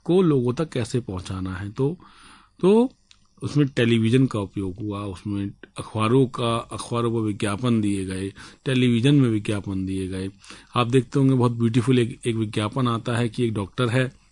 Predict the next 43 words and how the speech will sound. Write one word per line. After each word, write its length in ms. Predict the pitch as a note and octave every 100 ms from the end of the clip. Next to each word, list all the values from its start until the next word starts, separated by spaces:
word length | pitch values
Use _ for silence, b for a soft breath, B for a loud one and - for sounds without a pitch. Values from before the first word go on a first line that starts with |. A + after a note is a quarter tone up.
| -
वो, 140 | C3
एक 160 | B2+ A#2+
वो 120 | B2
doctor 420 | A2 G#2+ - C3+
है 240 | B2 D3+
और 180 | A#2+ A#2+
जो 80 | B2
doctor 440 | A2+ G2+ _ C3+
के 300 | C#3 - C3
कपड़े 360 | C3+ G#2+ A#2+ B2
पहने 300 | A#2+ A2+ A#2
हुए 180 | A#2 B2+
वो 140 | B2
आपको 300 | A2+ A2 B2+
ये 60 | A#2
विश्वास 400 | G#2+ - A#2 C3
दिलाता 440 | A#2+ A#2 A2 A2+
है 160 | A2 C#3
कि 140 | C#3
ये 280 | A#2+ A2 D3+
जो 160 | C#3+ C3+
toothpaste 580 | A#2 G#2 - G2+ -
है, 180 | F#2+ A2+
ये 140 | B2 C3
जो 140 | B2+
आयुर्वेदिक 480 | G2+ G2+ G2 F#2+ F#2+
toothpaste 540 | - F2+ - G2 F#2 -
है, 280 | C3+ F3+ A3+ B B B B -
वो 100 | C3+
क्या 220 | B2 A#2+
है, 80 | B2
वो 140 | F3+ D3+
आपके 260 | A#2+ -
दांतों 380 | A2+ G2+ G2 G#2+
के 180 | - G#2
लिए 340 | G2+ C#3+ G3 B B B B2
वाकई 320 | A#2 A2+ B2
लाभकारी 580 | A2 G2+ F#2+ G2+ F#2+ F#2+
होगा। 380 | F#2 F#2+ D3
और 260 | E3+ A#2+ A2
वह 260 | A2 B2 E3
आयुर्वेदिक 500 | A2+ A2+ A2 A2+ G#2+
डो-, 220 | G#2+